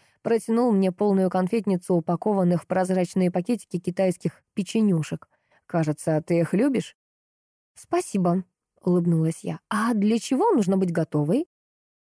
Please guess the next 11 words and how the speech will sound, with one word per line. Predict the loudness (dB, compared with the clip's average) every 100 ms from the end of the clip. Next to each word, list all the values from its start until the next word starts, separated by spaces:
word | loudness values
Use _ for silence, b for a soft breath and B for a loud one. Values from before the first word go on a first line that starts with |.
| _
«Для | 0 2 2
кино. | 0 0 0 0 -4 -2
Двойное | 0 2 2 2 -2
свидание, | -2 -2 0 2 2 0
забыла? | 0 0 0 -2 -6 _ _ _
Ты, | -2 0 0
я | 0 0 0 0
и | 0 0
кто-то | -2 -4 -2
там | -2 0
ещё». | 0 -2 -2 -4